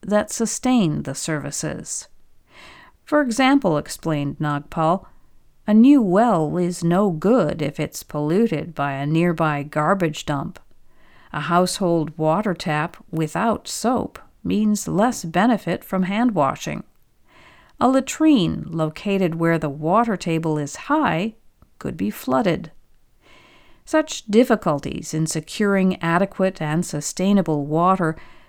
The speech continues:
are further complicated by the uncertainties of a warming planet.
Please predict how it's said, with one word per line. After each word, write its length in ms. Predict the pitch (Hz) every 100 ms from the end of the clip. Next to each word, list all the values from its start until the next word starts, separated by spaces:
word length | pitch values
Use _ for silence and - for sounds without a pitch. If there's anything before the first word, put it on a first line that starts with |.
| _ - -
are 80 | 208
further 360 | 294 311 214
complicated 800 | - 170 156 156 156 160 160 170
by 200 | 180 185
the 180 | 185 185
uncertainties 1120 | 190 180 - 269 269 254 247 233 214 214 - -
of 140 | 202 214
a 80 |
warming 560 | 202 185 214 185 147 147
planet. 680 | - 170 165 156 139 -